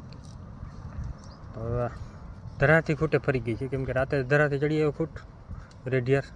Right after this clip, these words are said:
પાછું ઈ જ કલરમાં છે કાબરા, માકડો કલર છે, એટલે કાંઈ નક્કી ના કહેવાય કેવું રિઝલ્ટ ફેંકી આવે. જી લઈ આવે, વાછડી લઈ આવે તો વધારે સારું. તો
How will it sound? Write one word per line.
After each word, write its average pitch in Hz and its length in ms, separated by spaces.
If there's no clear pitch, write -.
પાછું 135 220
ઈ 160 80
જ 151 120
કલરમાં 143 420
છે 131 160
કાબરા, 123 320
માકડો 131 320
કલર 131 220
છે, 156 160
એટલે 135 180
કાંઈ 123 200
નક્કી 143 240
ના 156 120
કહેવાય 139 260
કેવું 135 220
રિઝલ્ટ 131 280
ફેંકી 143 300
આવે. 120 140
જી 147 200
લઈ 151 160
આવે, 139 220
વાછડી 131 340
લઈ 143 100
આવે 135 120
તો 127 100
વધારે 139 260
સારું. 120 220
તો 123 40